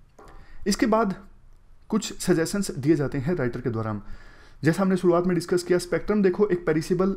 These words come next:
स्केर्स रिसोर्स है, मतलब, अगर एक निश्चित समय में इसका इस्तेमाल नहीं किया गया, तो वो फिर वैल्यू लॉस्ट हो जाती है, सरकार को रेवेन्यू का लॉस हो जाता है। और अभी तो देखो, आपको पता है, कोविड नाइनटीन की महामारी के बाद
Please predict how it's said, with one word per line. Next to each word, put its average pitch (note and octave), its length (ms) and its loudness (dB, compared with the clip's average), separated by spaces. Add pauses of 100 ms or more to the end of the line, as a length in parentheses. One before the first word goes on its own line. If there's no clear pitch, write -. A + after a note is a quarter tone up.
स्केर्स F3+ 400 4
रिसोर्स D3 420 -4
है, F3 140 -2 (800)
मतलब, E3 520 0 (440)
अगर D#3 500 2 (300)
एक E3 160 0
निश्चित F#3+ 300 2
समय F#3 220 0
में F3+ 180 2
इसका - 280 -2
इस्तेमाल D#3+ 340 0
नहीं C#3+ 260 -2
किया D#3+ 180 0
गया, F3+ 240 -2 (260)
तो F#3 80 6
वो G3 200 4
फिर G3+ 220 0
वैल्यू D#3+ 300 4
लॉस्ट F3 340 4
हो C3 80 2
जाती A#2+ 280 0
है, F3+ 400 -4 (2500)
सरकार F3 380 2
को G#3 120 4
रेवेन्यू E3+ 320 4
का G3+ 100 4
लॉस F3 300 4
हो C3 80 0
जाता A2+ 260 -4
है। G#2+ 200 -4
और C#3+ 200 2
अभी D3+ 200 4
तो G#3 80 4
देखो, F3+ 200 4
आपको F3+ 200 2
पता F3 200 -2
है, D3+ 120 -2
कोविड D#3 280 0
नाइनटीन E3 260 -2
की D#3 80 -2
महामारी C3+ 340 -2
के C#3 80 -4
बाद B2+ 320 -2